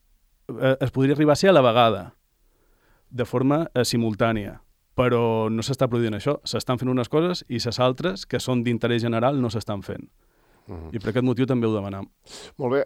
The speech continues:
Speaker 2: heu denunciat, eh, que heu sol·licitat que la informació sobre aquests tres expedients i que no se us ha donat. Què esperen, en aquest cas, ara del Consell?
Speaker 1: Que ens responguin lo més aviat
Speaker 2: Que
Speaker 1: possible.
Speaker 2: responguin com? En ple, en, per
Speaker 1: No, no,
Speaker 2: escrit?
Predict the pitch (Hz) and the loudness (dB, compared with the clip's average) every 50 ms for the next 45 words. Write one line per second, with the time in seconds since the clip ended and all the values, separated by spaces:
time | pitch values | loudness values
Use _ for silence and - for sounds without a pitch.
0 | - - 131 131 131 131 139 139 139 135 135 135 135 131 131 127 127 123 123 123 | 0 0 2 4 4 4 4 4 2 2 2 2 2 2 0 0 0 0 0 -2
1 | 117 117 117 135 131 127 123 120 - - 151 156 156 170 - _ _ 151 135 120 | -4 0 0 2 4 4 2 2 0 -2 0 2 2 2 0 _ _ 2 4 4
2 | 117 113 107 - - 117 107 - 123 110 101 107 101 117 107 117 107 90 107 110 | 4 4 2 0 -2 -4 -4 -4 -6 -8 -6 -2 -2 0 0 0 -4 -2 -2 -2
3 | 104 104 104 101 - 113 110 110 101 - 123 113 98 - 110 110 104 107 104 92 | 0 0 -2 -4 -4 -4 -4 -4 -4 -4 -6 -6 -6 -4 -4 -4 -2 -4 -4 -4
4 | - 117 110 104 - - 113 113 113 113 104 107 - 113 110 113 110 - - 120 | -4 -4 -4 -4 -4 -4 -2 -2 -2 -2 -4 -4 -4 -2 -2 -2 -4 -4 -4 -4
5 | 110 101 95 110 107 104 107 117 123 139 156 - _ - - - - _ _ _ | -4 -2 -2 -2 0 0 0 2 2 2 0 0 _ -16 -20 -20 -20 _ _ _
6 | _ - 131 113 - - - - - 139 151 170 180 160 117 95 87 98 - 107 | _ -4 -4 -2 -2 -6 -8 0 4 4 6 6 6 4 4 2 -2 -4 -4 -2
7 | 110 107 98 107 - - 127 123 131 110 120 120 127 143 135 120 107 - 113 110 | -2 -2 -2 -4 -4 -2 0 0 0 2 2 2 2 4 2 2 0 0 -2 -4
8 | 98 - 135 135 143 143 113 - - - 123 120 110 113 - - 120 117 117 117 | -4 0 0 2 2 2 0 -4 -6 -4 -4 -4 -2 -4 -4 -4 -4 -4 -2 0
9 | 127 127 127 113 101 - - 120 123 123 117 120 123 120 117 104 104 110 127 113 | 0 0 0 -2 -4 -6 -4 -2 -2 0 0 0 0 -2 -2 -2 0 0 2 2
10 | 135 143 160 147 139 147 151 156 170 156 143 - - 147 143 135 120 110 107 90 | 4 4 6 6 6 6 4 4 4 2 2 2 4 4 4 6 4 2 0 0
11 | - - 135 147 156 165 170 175 175 175 - - _ - 131 131 127 127 123 127 | -2 0 2 4 4 4 4 6 4 4 2 0 _ -4 -2 0 0 2 0 0
12 | 123 123 117 92 - 113 113 113 123 139 147 147 147 | 0 0 -2 0 2 2 2 4 4 4 4 6 6